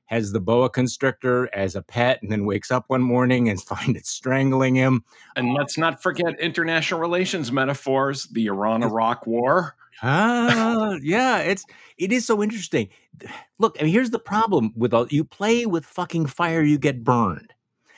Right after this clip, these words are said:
Speaker 1: And so these guys have been, "Hey, that's like throwing it." What,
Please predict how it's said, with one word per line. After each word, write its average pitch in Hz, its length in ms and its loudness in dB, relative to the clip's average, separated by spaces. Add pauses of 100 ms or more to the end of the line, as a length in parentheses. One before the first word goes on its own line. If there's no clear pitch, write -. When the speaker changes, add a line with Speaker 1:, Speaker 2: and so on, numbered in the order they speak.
(260)
Speaker 1:
And 175 100 -2
so 185 80 0
these 262 220 0
guys 220 300 0
have 175 100 -4
been, 151 180 -4 (160)
"Hey, 277 400 2
that's 247 240 -6
like 240 220 -2
throwing 254 280 -2
it." 220 80 -6 (200)
What, 208 120 -2